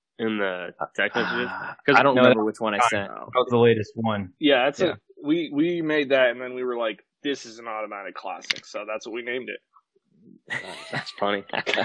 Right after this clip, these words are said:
Speaker 2: That's dope. So, like, are you, are you the main, uh, or do you guys write these songs, like, together, or, or is, like, one of you more of, like, the lyrics, one's more of the music, or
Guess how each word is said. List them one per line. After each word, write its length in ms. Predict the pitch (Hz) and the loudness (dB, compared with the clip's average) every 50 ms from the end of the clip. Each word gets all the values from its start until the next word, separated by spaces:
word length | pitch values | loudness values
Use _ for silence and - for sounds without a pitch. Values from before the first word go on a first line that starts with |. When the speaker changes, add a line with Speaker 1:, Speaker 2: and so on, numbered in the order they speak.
| - - - - - - - - 220 - - - - - - 185 196 - - - 196 190 - _ _ - - - _ _ - 139 139 117 - | -6 -6 -6 -6 -6 -6 -4 -8 -10 -10 -8 -14 -16 -8 -6 -4 -4 -4 -4 -8 -8 -8 -8 _ _ -14 -14 -14 _ _ -10 -10 -10 -6 -2
Speaker 2:
That's 260 | 107 101 98 92 98 | -2 -2 -2 -2 -6
dope. 300 | 98 95 101 98 92 90 - _ _ _ _ _ _ _ _ - - - - - - - - 349 330 262 - - - | -4 -4 -2 -2 -4 -6 -8 _ _ _ _ _ _ _ _ -20 -20 -20 -18 -18 -18 -18 -14 -12 -10 -10 -10 -6 -2
So, 200 | - - 143 143 | 4 4 6 6
like, 340 | 143 143 139 127 - - - _ _ | 8 6 6 4 2 -2 -10 _ _
are 100 | 117 117 | 6 6
you, 560 | 117 120 117 123 139 165 175 190 202 208 180 - - - | 6 6 6 6 6 6 6 2 0 -4 -6 -10 -4 0
are 120 | 113 120 | 2 2
you 360 | 120 117 120 135 147 156 180 175 | 2 2 2 2 4 4 4 2
the 100 | 156 156 | 0 2
main, 480 | 151 143 143 147 151 151 151 147 139 | 2 4 4 4 2 0 -2 -6 -6
uh, 340 | - 127 123 123 123 120 117 85 | -4 -4 -2 -2 -2 -2 -2 -2
or 100 | 113 113 | -2 -2
do 80 | 113 | -2
you 100 | 123 160 | -2 0
guys 180 | 170 160 139 120 | 0 0 0 0
write 220 | 117 120 117 117 | 0 -2 -2 -2
these 160 | - 127 120 - | -6 -12 -10 -6
songs, 220 | 120 120 117 - | -6 -6 -6 -8
like, 120 | 113 104 | -10 -14
together, 520 | - 98 90 110 113 123 135 147 151 139 - _ | -14 -14 _ -2 -2 -2 -2 -4 -8 -10 -10 _
or, 340 | 120 113 113 113 110 110 - - | -4 0 0 0 0 -2 -2 -4
or 80 | 113 | -4
is, 120 | 110 98 107 | -4 -4 -6
like, 140 | 101 98 | -8 -8
one 200 | 107 110 117 120 | -8 -6 -6 -6
of 100 | 120 110 | -6 -8
you 240 | 113 117 117 117 113 110 | -6 -4 -2 -2 -2 -4
more 280 | 110 110 113 113 110 | -4 -6 -4 -4 -4
of, 60 | 104 | -2
like, 180 | 107 107 104 - | -4 -4 -6 -6
the 60 | 104 | -10
lyrics, 460 | 104 107 113 113 113 117 113 104 - | -6 -4 0 0 2 0 0 -2 -6
one's 280 | 113 110 110 110 107 107 | -10 -10 -10 -10 -10 -12
more 260 | 117 110 110 107 107 | -12 -8 -6 -6 -6
of 100 | 107 101 | -6 -8
the 60 | 98 | -14
music, 440 | 101 107 113 117 120 113 110 113 - - | -18 -10 -8 -6 -6 -6 -8 -8 -6 -6
or 160 | 107 101 | -6 -6